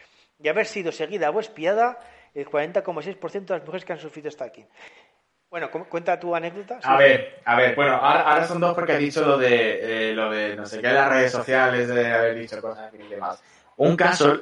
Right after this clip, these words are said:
Speaker 2: precisamente la de la tóxica, cuando ya lo dejé con ella, lo conseguí dejar por fin, eh, fue diciendo por las redes sociales, por las que yo tenía y demás, que teníamos un poco en común, por las amistades y demás, sobre todo a las tías, a las que, pues, digamos, ella sospechaba que yo les podía tirar, o que he tenido algo, o que tendría algo en el futuro,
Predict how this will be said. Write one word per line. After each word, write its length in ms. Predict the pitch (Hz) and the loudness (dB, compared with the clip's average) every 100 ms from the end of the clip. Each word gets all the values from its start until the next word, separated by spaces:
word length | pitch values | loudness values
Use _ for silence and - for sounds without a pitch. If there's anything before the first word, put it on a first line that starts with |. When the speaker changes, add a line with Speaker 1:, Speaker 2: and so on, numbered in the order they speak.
| - | -2
Speaker 2:
precisamente 580 | 113 120 127 147 143 | -2 -2 -2 0 2
la 100 | 117 | 4
de 100 | 107 | 4
la 80 | 98 | 2
tóxica, 400 | 120 143 139 120 | 0 -2 -2 -2
cuando 260 | 117 104 98 | -2 -4 -2
ya 180 | 113 123 | 2 4
lo 120 | 139 | 4
dejé 360 | 127 117 135 | 2 2 0
con 160 | 120 120 | 2 2
ella, 280 | 123 117 110 | 2 2 0
lo 80 | 101 | -2
conseguí 340 | 101 95 107 | -8 -8 -6
dejar 340 | 113 110 117 | -4 -2 -4
por 140 | - 104 | -4 -6
fin, 340 | - 117 - - _ _ _ _ - | -4 -4 -6 -12 _ _ _ _ -10
eh, 300 | 107 107 101 | -4 -4 -4
fue 260 | - 131 | 2 4
diciendo 600 | 147 156 147 147 139 139 | 6 4 4 2 4 2
por 160 | 131 98 | 2 0
las 120 | - | 0
redes 220 | 104 110 | -2 -2
sociales, 500 | 113 120 123 120 117 | 0 0 2 4 2
por 120 | 110 101 | 0 -4
las 160 | 104 | -2
que 60 | 110 | -2
yo 120 | 110 | -2
tenía 260 | 113 110 113 | -2 -4 -2
y 60 | |
demás, 300 | 113 113 113 | -2 -2 -4
que 80 | 117 | -6
teníamos 340 | 117 113 110 | -6 -8 -8
un 60 | - | -12
poco 160 | 113 113 | -10 -8
en 80 | |
común, 420 | 107 110 143 139 127 | -6 0 4 4 4
por 140 | 113 | 2
las 160 | 113 113 | 2 0
amistades 640 | 110 107 123 120 120 117 | -4 2 4 6 6 4
y 40 | |
demás, 460 | 117 123 131 - - - _ _ | 0 2 2 0 -4 -18 _ _
sobre 300 | - 120 117 | -2 2 4
todo 160 | 123 139 | 6 4
a 80 | |
las 160 | 131 127 | 4 2
tías, 260 | 147 151 107 | 2 2 2
a 100 | 101 | 0
las 100 | - | -2
que, 160 | 101 | -6
pues, 320 | 101 98 - - | -6 -8 -10 -18
digamos, 560 | 95 104 104 117 117 | -10 -4 0 0 2
ella 180 | 127 120 | 4 4
sospechaba 680 | 127 123 127 123 143 147 135 | 2 0 0 2 4 4 2
que 120 | 101 | 0
yo 80 | 104 | -2
les 200 | 113 113 | -2 -2
podía 280 | 117 110 107 | -2 -2 -2
tirar, 380 | 98 160 151 | 2 4 6
o 80 | 131 | 4
que 220 | 117 113 | 2 -2
he 20 | 110 | -4
tenido 340 | 113 104 110 | -8 -6 -2
algo, 280 | 143 156 139 | 0 2 2
o 120 | 131 | 0
que 140 | 117 | -2
tendría 480 | 110 101 101 117 117 | -8 -10 -8 -2 2
algo 200 | 123 123 | 2 2
en 100 | 127 | -2
el 80 | 123 | -8
futuro, 520 | 131 123 165 160 170 | -12 -8 0 0 -2